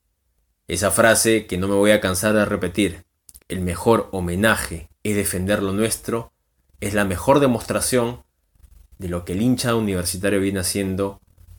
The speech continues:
en la actualidad. Esa situación complicada que vivimos ahora, estoy seguro que en unos años más, no sé cuántos, va a pasar,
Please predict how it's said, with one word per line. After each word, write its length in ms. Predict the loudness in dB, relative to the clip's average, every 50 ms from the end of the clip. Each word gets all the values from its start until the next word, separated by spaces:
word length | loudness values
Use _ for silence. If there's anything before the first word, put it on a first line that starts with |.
| -20 -20 _ _ _
en 140 | -8 -6 -4
la 60 | -4
actualidad. 540 | -6 -6 -6 -6 -6 -4 -2 -2 -2 -4 -4 -8 -16 -20 _ _ _ _ _ _ _ _ _ _ -20 _ _ _ _ _ _ _ _ _ _ _ _ _ _ _ _ -4
Esa 1000 | -4 -2 0 0 2 2 4 4 4 4 4 4 2 2 0 -2 -6 -8 -14 -20 _ _ _ _ _ _ _ _ _ _ _ _ _ _ _ _ _
situación 1000 | -8 -6 -4 -4 -4 -4 -4 -2 0 0 2 4 4 6 6 4 2 0 -4 -8 -12 -16 -20 _ _ _ _ _ _ _ _ _ _ _ _ _ _ _ _ _ -10
complicada 800 | -6 -4 -4 -4 -4 -4 -6 -6 -2 0 2 4 4 4 4 2
que 120 | 0 -2 -2
vivimos 440 | -2 -2 -2 -2 -2 -2 -4 -4 -2
ahora, 480 | 0 0 0 0 0 -2 -4 -8 -14 _ _ _ _ _ _ _ -20 -20 _ _ _ _ _ _ _ _ _ _ _ _ -14
estoy 280 | -12 -6 -2 0 0
seguro 520 | 2 2 4 4 4 6 6 4 4 2 2
que 260 | 0 0 0 0 0
en 60 | 0
unos 320 | 0 0 0 -2 -2 -2 -2
años 200 | -2 -2 -2 0
más, 420 | 0 0 0 0 -4 -6 -8 -8 -6
no 120 | -4 -2
sé 180 | -2 -2 0 2
cuántos, 680 | 2 2 2 2 -2 -4 -6 -6 -6 -8 -8 -12 -14 _ _ _ _ _ _ _ _ _ _ 0
va 240 | 2 6 6 6 6
a 80 | 4
pasar, 460 | 2 0 0 0 -2 -4 -6 -8 -14